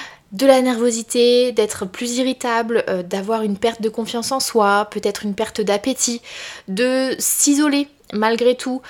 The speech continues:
de, d'avoir envie de rien faire, de voir personne, d'être en état de stress. Il y a des fois aussi des troubles de la mémoire, des troubles du comportement qui peuvent s'enclencher face à ça. Enfin voilà, il y a vraiment plein de choses qui peuvent découler du fait que nous soyons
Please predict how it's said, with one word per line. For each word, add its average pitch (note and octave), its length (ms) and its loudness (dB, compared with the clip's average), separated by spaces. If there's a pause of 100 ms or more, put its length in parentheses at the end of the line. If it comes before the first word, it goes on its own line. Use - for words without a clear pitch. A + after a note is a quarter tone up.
(300)
de, A3 320 0
d'avoir G#3 320 0
envie A3+ 180 -2
de G#3+ 100 0
rien G#3+ 200 -2
faire, B3+ 360 -2
de G#3 80 -4
voir G3+ 180 -4
personne, B3 680 0
d'être A3 300 0
en A3 40 -2
état G3+ 220 -2
de F#3 160 -6
stress. A#3+ 600 -2 (180)
Il F3+ 80 -12
y F#3+ 80 0
a G3 80 -2
des G#3 140 0
fois A#3 160 4
aussi A3 240 -2
des F#3 220 -4
troubles G3 280 -6
de F#3 80 0
la F3 100 0
mémoire, G#3+ 440 0
des G3 80 0
troubles G3+ 200 -6
du G3 80 -4
comportement F#3+ 540 -4
qui G3 160 -10
peuvent F#3 340 -2 (280)
s'enclencher A3 600 0
face G3+ 240 -4
à F3 60 -2
ça. G3 160 0
Enfin G#3+ 160 -4
voilà, E3 160 0 (380)
il - 40 0
y F#3 40 2
a - 20 4
vraiment B3 180 2
plein C#4+ 200 0
de D4 60 -2
choses B3 300 2 (140)
qui - 140 -10
peuvent B3 540 0
découler A3+ 500 0
du G#3+ 120 -8
fait A#3+ 300 -4
que G#3+ 100 -8
nous F#3 140 -2
soyons G3+ 320 -4